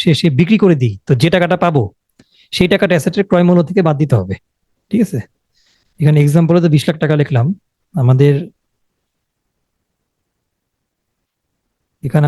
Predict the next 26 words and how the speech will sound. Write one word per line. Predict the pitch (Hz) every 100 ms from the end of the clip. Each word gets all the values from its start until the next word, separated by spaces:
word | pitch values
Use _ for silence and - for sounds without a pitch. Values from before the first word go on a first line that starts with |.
| 143
আছে | 165
হচ্ছে | 143 190 -
পাঁচ | 139 -
লাখ | 131 120
টাকা। | 117 104 _ _ _ _ _ _ _ _ _ _ _ _ _ _ _ _ _ _ -
So, | 170 147
পাঁচ | 151 175
লাখ | -
টাকাই | 143 135
ধরলাম, | 113 98 95 _
যে | 120 117
পাঁচ | 135 -
লাখ | 156
টাকা | 160 165
যে | 156
অ্যাসেটটা | - 156 160
কিনলাম, | 175 190 165
এটা | 143
বিশ | 156 151
বছর | 156 160
পর | 190
বিশ | 147
হাজার | 139 143
টাকা | 139
বিক্রি | 139 147
করবো। | 117 95